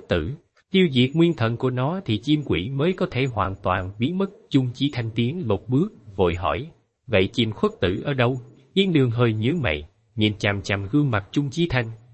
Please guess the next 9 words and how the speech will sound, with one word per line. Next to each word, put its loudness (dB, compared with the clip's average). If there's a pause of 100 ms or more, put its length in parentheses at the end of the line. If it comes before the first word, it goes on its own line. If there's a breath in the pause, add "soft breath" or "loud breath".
(100)
đã 2
đổ 0
một -4
lớp 2
mồ 0
hôi 2
mỏng, -4 (240)
hỏi 2
lại, -4